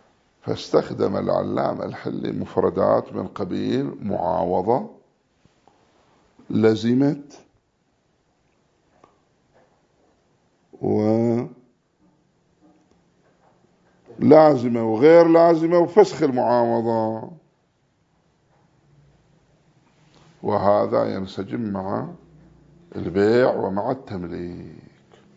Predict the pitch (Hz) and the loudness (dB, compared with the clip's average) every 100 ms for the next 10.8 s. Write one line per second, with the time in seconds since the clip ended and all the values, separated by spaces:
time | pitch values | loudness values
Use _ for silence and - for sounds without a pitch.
0 | 127 110 110 104 95 - - _ _ _ | -4 2 4 2 0 -8 -20 _ _ _
1 | _ _ _ _ _ _ _ _ _ _ | _ _ _ _ _ _ _ _ _ _
2 | _ _ _ _ _ _ _ - - 143 | _ _ _ _ _ _ _ -4 2 4
3 | 139 117 110 110 120 120 104 98 92 87 | 4 0 -2 -2 2 2 0 -6 -10 -12
4 | 90 - _ _ _ _ _ _ _ _ | -18 -20 _ _ _ _ _ _ _ _
5 | _ _ _ _ _ _ - 147 - 135 | _ _ _ _ _ _ -2 0 2 0
6 | 120 180 113 113 156 160 127 113 107 95 | 0 -4 -4 -6 -6 -6 -6 -6 -6 -6
7 | - - - 127 98 98 - 131 95 - | -8 -10 -10 -6 -4 -2 0 0 -2 -12
8 | 123 - _ _ _ _ _ _ _ _ | -14 -20 _ _ _ _ _ _ _ _
9 | _ _ _ _ _ _ _ _ _ - | _ _ _ _ _ _ _ _ _ 0
10 | 110 160 175 151 156 - - 113 | 6 6 4 0 -2 -4 -8 -6